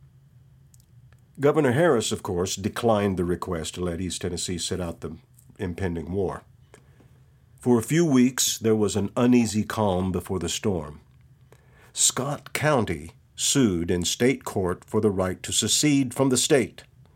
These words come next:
and was denied, although the court also did issue a moot decree that the state itself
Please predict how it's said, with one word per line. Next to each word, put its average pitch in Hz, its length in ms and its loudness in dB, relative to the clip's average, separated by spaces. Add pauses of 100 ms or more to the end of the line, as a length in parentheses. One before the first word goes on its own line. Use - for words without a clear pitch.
(720)
and 98 420 -2
was 95 220 0
denied, 87 500 -2 (800)
although 104 440 2
the 90 120 -4
court 98 320 0
also 135 440 2
did 117 360 0
issue 110 380 0
a 92 40 0
moot 113 340 0
decree 95 540 0
that 85 260 -4
the 82 80 -6
state 98 380 -2
itself - 580 -2